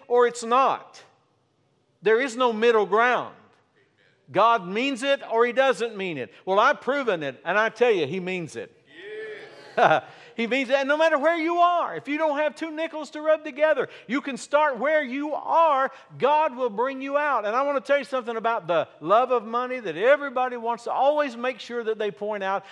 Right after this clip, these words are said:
Speaker 1: The love of money is the root of all evil. And you know that's true. And I have lived in places of poverty. I grew up in Appalachia. I grew up in the coal fields. I grew up where there, where poverty was everywhere around me. And I can tell you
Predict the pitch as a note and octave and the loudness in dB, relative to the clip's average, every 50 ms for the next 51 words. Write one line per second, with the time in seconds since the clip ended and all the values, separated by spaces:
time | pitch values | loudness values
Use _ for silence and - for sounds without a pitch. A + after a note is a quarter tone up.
0 | - - - F3+ D#3+ D#3+ G3+ C4 D4 D4+ D4+ D4 C#4 B3 B3+ B3+ B3+ B3 B3 A3+ | -14 -6 -4 -2 0 2 4 4 6 6 6 4 4 4 2 -2 -2 -2 -4 -4
1 | F#3 G3+ G3+ G#3 G#3+ G#3+ F#3+ G3 G3+ G3+ G3+ G3 F#3+ F3 D3 C3+ B2 - - - | -4 -6 -4 -2 -2 -2 -2 -2 -2 -2 -2 -2 -2 -4 -4 -6 -6 -8 -10 -12
2 | - F3 E3+ E3+ G3 A3 A3+ A3+ A3 G#3+ A3 G#3+ G#3 - - - A3 A3 G3 D#3 | -8 -6 -6 -4 -4 -2 -2 0 0 0 0 -2 -2 -4 -8 -4 -2 0 0 0
3 | - - - - - F3 F#3 G#3 A3 A#3+ A3+ A3 A3+ G#3+ F#3+ G#3 A3 B3+ B3+ A3 | -2 -8 -12 -6 -2 -2 0 2 2 2 2 2 0 -2 0 2 2 2 2 2
4 | F#3 G3+ F3+ D3 E3+ F#3+ F#3+ F3 - E3 C#3 D#3+ E3 C3 - E3+ D#3+ D3+ C#3 C3 | 0 -4 -6 -4 -2 -2 -2 -2 -4 -8 -10 -10 -6 -2 0 0 2 0 0 -2
5 | D3 D3 G#3+ B3+ C4+ A3+ A3+ C4 C4 B3+ C4 C4+ C4 A#3 G#3 G3+ F#3+ F3+ F3 - | -4 -2 0 -2 -2 -2 -2 0 2 4 4 4 2 0 -2 -2 -2 -2 -2 -2
6 | D#3+ E3 D#3+ D3+ C#3+ - E3+ F3+ G#3+ A#3+ A#3+ G#3+ B3 C4 C4 C4 B3+ C4 B3+ A3+ | -2 -2 -2 -2 -4 -4 -4 -2 -2 -2 -4 -6 -4 0 0 0 0 0 -4 -6
7 | G#3 F#3 - - F#3+ F#3 E3+ D3 - E3+ E3 D#3 C#3 A3+ F#3+ A#3 B3 C#4+ A#3 F#3+ | -6 -6 -4 -2 -2 -2 -2 -2 -4 -4 -4 -2 -2 -4 -2 -2 -2 -2 -2 -4
8 | A3 C4 C#4 C4 A#3+ B3 C4+ B3+ - - - - - - - A#3 A#3+ A#3 G3+ G3 | -4 -4 -2 0 2 4 4 2 2 -2 -6 -20 -20 -4 2 4 4 4 4 2
9 | G3+ G3 G3 F3+ G3 E3 F#3+ F3 F#3+ - - B3 C4 C4+ C4+ C4 A#3 B3+ B3 A3 | 0 0 -2 -2 -4 -4 -4 -4 -4 -2 -2 0 0 0 -2 -6 -8 -8 -8 -6
10 | G#3+ G3 D#3+ G3+ - - - C#4 D4+ D4+ C#4+ C4 C#4 C#4+ D4 C#4 A#3 - - A3 | -6 -6 -6 -8 -10 -2 4 4 4 4 4 0 -8 -8 -8 -8 -10 -10 -2 0
11 | C#4+ D4+ D4 C4+ A#3 F3+ C3 - - - - - A3+ A3 A3 A3+ C4+ D4+ D4+ D4 | 2 4 4 4 2 0 -2 -6 -10 -10 -4 0 0 0 0 0 0 0 0 -2
12 | C4 A#3 G#3+ G3+ G#3 A3 B3+ D4 C#4+ - C4 A#3 - - C4+ D4+ D4+ C#4 A#3+ B3 | -2 -4 -4 -6 -4 -4 -4 -4 -4 -6 -8 -10 -4 0 2 2 2 2 0 -4
13 | C4 C#4+ C#4+ | -6 -6 -6